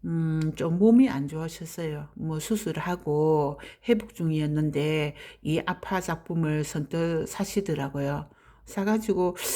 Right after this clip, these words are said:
한 두 달인가 있다가 연락이 왔는데 아파 작품, 이런 작품을 또 한 다섯 개 사고 싶다는 거예요.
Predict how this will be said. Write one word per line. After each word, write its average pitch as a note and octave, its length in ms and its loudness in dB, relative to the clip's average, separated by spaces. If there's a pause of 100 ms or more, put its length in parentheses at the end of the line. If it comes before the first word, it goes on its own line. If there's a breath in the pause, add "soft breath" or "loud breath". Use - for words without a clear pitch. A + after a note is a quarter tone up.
(200 loud breath)
한 A3+ 480 2
두 F#3+ 160 -2
달인가 F4+ 460 4
있다가 G#3 420 2
연락이 G#3+ 340 4
왔는데 D#3 800 0
아파 A3 280 0
작품, A3+ 340 2
이런 B3 240 6
작품을 G3 420 -2
또 G3 120 -4
한 A#3 200 0
다섯 E4 300 -4
개 G#3 80 0
사고 G3 300 0
싶다는 C4+ 420 4
거예요. D3 520 -4